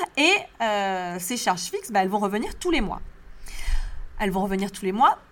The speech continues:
sauf que vous, par contre, vous ne maîtrisez pas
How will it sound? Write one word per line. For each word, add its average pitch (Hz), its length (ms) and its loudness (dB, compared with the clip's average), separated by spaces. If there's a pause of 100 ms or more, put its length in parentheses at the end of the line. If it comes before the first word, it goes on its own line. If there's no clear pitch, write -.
(120)
sauf - 360 -2
que - 120 -10
vous, 196 300 0 (160)
par - 180 -6
contre, 349 260 -10 (140)
vous 269 300 2
ne 320 40 2
maîtrisez 233 540 -2
pas 190 240 2